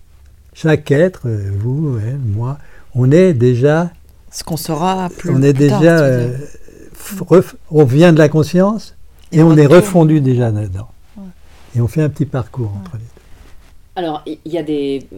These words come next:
Speaker 3: si on parle de la réincarnation, euh, brièvement, qui n'est pas développée, euh, spécifiquement dans votre livre,
Speaker 1: Mhm.
Speaker 3: mais vous en parlez, euh, il y a beaucoup de gens qui parlent de vie antérieure,
Speaker 1: Oui.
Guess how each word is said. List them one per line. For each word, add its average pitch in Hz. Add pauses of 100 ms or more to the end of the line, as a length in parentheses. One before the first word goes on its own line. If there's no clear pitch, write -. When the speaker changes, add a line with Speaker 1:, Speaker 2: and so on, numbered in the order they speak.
(180)
Speaker 3:
si -
on 160
parle 160
de 151
la 139
réincarnation, 147
euh, 123
brièvement, 147
qui 180
n'est 156
pas 165
développée, 160
euh, 139
spécifiquement 151
dans 139
votre 151
livre, 208
Speaker 1:
Mhm. 120
Speaker 3:
mais 139
vous 139
en 143
parlez, 151 (600)
euh, 131
il 127
y 151
a -
beaucoup 170
de 165
gens 190
qui 185
parlent 160
de 151
vie 151
antérieure, 175 (360)
Speaker 1:
Oui. 120